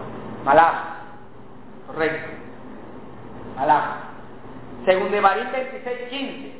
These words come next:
Recordemos que el concepto que habitan los malachim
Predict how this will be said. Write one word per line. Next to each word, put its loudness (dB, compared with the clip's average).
Recordemos 4
que 4
el 2
concepto 2
que 8
habitan 6
los 4
malachim 2